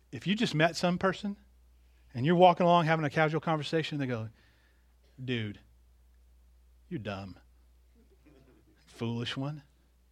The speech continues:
You, you're probably a little offended. You know, you probably kinda chest comes out a little bit. Whoa, whoa, whoa,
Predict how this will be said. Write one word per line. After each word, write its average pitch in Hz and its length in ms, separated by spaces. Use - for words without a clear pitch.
You, 160 220
you're 135 240
probably 214 220
a - 20
little 120 220
offended. 113 360
You 113 80
know, 123 60
you 147 80
probably 156 220
kinda 120 260
chest - 300
comes 107 200
out 104 120
a - 20
little 101 160
bit. 131 80
Whoa, 208 220
whoa, 220 240
whoa, 165 280